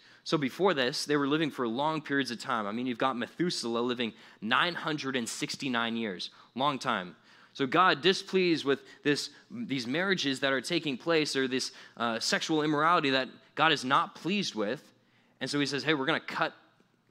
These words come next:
the, the timeline of man. You're not gonna live for a long time." We go from the garden where they could have lived forever, they didn't sin, to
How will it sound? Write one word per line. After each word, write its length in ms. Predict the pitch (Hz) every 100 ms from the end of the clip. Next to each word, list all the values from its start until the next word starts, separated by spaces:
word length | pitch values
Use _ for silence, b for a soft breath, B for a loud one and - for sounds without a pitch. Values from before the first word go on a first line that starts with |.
| _ -
the, 180 | 120 120
the 160 | 110 117
timeline 480 | - 143 139 131
of 60 | 117
man. 240 | 117 107
You're 120 | 110 117
not 240 | 131 170
gonna 160 | 147 131
live 160 | 131
for 120 | -
a 60 | 123
long 220 | 117 123
time." 460 | 120 113 110 160 156
We 140 | 117
go 140 | 117 123
from 300 | - 117 101 b b
the 80 | 127
garden 460 | 110 131 160 120 113
where 160 | 117
they 120 | 110
could 240 | 101 - 185
have 140 | 135
lived 200 | 117 107
forever, 600 | - 110 104 101 113 180 - b b b b -
they 100 | 139
didn't 200 | 120 104
sin, 400 | 180 156 127 165 B B
to 240 | - 135